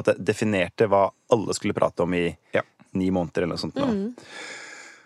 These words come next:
Speaker 1: Eh, men han har skrevet lesebrevet "Demokratiets uskjønne speilbilde",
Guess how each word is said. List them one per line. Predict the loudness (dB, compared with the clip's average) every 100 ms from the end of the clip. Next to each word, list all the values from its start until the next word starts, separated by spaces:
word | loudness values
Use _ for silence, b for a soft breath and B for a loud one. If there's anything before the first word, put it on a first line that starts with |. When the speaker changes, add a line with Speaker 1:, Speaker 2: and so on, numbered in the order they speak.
| B B 2
Speaker 1:
Eh, | 2
men | 2 4
han | 4
har | 4
skrevet | 4 4 6
lesebrevet | 2 4 4 4 4
"Demokratiets | 2 2 0 -4 -2 -2 0 0 -2 -12 _ -2
uskjønne | 0 2 2 0 0
speilbilde", | 0 0 2 2 0 0 4 4 4